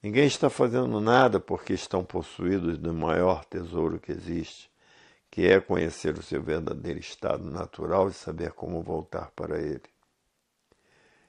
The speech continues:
E por isso, por muito que todos façam, não estão fazendo nada,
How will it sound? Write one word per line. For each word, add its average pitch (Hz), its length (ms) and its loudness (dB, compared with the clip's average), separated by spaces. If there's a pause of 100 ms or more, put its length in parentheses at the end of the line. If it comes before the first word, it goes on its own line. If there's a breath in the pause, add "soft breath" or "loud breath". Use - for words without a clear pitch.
(120)
E 127 80 -4
por 156 200 4
isso, 160 220 4
por 131 160 0
muito 127 340 0
que 113 120 -10
todos 104 360 0
façam, 98 600 6
não 85 180 -4
estão 87 320 -8
fazendo 82 480 -6
nada, 90 480 -4